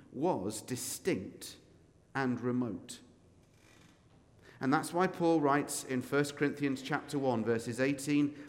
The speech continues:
and twenty-two, "The message of the cross is foolishness. Jews demand signs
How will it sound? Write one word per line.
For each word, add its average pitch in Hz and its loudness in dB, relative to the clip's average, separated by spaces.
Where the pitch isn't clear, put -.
and 123 0
twenty-two, 147 -4
"The 127 2
message 147 2
of 175 -2
the 185 0
cross 110 -4
is 127 -4
foolishness. - -6
Jews 175 6
demand 123 0
signs 110 -4